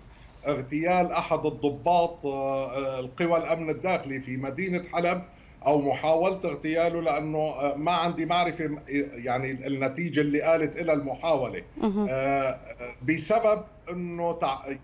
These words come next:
Speaker 1: يعني اعترض على آه، أحد ال-، آه، ال-، يعني زعماء العصابات اللي عم تمارس مثل هيك ممارسات.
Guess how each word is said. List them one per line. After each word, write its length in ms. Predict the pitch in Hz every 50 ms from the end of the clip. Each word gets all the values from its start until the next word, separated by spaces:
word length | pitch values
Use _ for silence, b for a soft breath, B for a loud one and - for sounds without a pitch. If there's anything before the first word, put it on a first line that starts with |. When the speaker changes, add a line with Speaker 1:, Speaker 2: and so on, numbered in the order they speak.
| -
Speaker 1:
يعني 320 | 139 135 127 131 135 135 127
اعترض 540 | 123 127 127 185 196 214 214 202 202 196 165
على 560 | 127 135 156 165 165 170 165 165 165 165 165 B B B B B - - - 127
آه، 320 | 135 135 135 131 - 175
أحد 340 | 180 - 180 - 143 135 156
ال-، 280 | 147 139 135 135 131
آه، 420 | 135 135 135 135 131 131 127 117 113 B B B B B - - 117 123 123 123 123 120
ال-، 340 | 131 135 127 120 120 120 113 120 120 120
يعني 400 | 123 123 123 120 123 127 127 123
زعماء 600 | 120 120 117 127 151 135 135 156 156 175 180 180
العصابات 720 | 175 160 151 151 151 - - 151 143 143 160 160 160 165 165
اللي 180 | 143 139 139
عم 180 | 123 135 135 131
تمارس 480 | - 147 165 175 170 170 156 - - 151
مثل 240 | 151 143 151 131
هيك 240 | 127 135 135 131 127
ممارسات. 640 | 127 127 117 117 117 107 107 95 - - 98 92 92